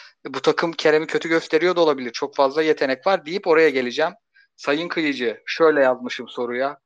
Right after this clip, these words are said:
Sacha Boey'i övelim, Oliveira övelim, Emin kardeşimizi övelim. Başka Kıyıcı'nın istediği topçusu varsa onu da övelim. <laughs> Yazmışım, direkt öyle sorayım sana. Aa, Kıyıcı dinleyiciye düşmüş ya.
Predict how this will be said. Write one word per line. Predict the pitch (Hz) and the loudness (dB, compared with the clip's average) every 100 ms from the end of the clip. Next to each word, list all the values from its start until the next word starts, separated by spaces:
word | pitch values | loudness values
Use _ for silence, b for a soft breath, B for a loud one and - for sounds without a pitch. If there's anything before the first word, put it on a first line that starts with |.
| _ _ _ _ | _ _ _ _
Sacha | 160 151 160 | -4 -2 0
Boey'i | 156 151 135 | 2 2 2
övelim, | 120 113 127 135 _ _ | 2 0 -2 -8 _ _
Oliveira | 147 143 139 156 143 | -2 -2 -2 0 2
övelim, | 123 117 117 147 151 _ _ | 0 0 -4 -6 -8 _ _
Emin | 143 160 156 | -6 -6 -2
kardeşimizi | 147 131 131 131 127 131 | -2 -2 -6 -10 -6 -4
övelim. | 120 123 151 151 _ _ _ _ - | -2 -4 -6 -10 _ _ _ _ 0
Başka | 151 - 143 | 0 -2 -6
Kıyıcı'nın | 156 147 147 | -6 -4 -6
istediği | 147 - 147 139 | -8 -8 -8 -6
topçusu | 139 143 - - 156 | -2 -4 -4 -12 -4
varsa | 147 139 156 | 0 0 0
onu | 139 143 143 | -2 0 0
da | |
övelim. | 127 117 110 120 - - - - | 0 2 -2 -2 -8 -8 -4 -4
<laughs> | - 240 - | -2 -4 -2
Yazmışım, | 180 165 - 185 - 160 | -2 -2 -4 -8 -8 -6
direkt | 160 147 151 | -2 -2 -2
öyle | 135 160 | -2 -4
sorayım | 143 131 127 - | -4 -6 -8 -12
sana. | - - - - _ _ _ _ _ _ _ _ _ _ - B B B B B _ | -12 -14 -16 -20 _ _ _ _ _ _ _ _ _ _ -20 B B B B B _
Aa, | 160 202 202 | -2 -2 -4
Kıyıcı | 165 165 190 | -10 -10 -12
dinleyiciye | 151 143 139 156 233 | -10 -8 -8 -10 -12
düşmüş | - - - - | -12 -14 -14 -14
ya. | - | -14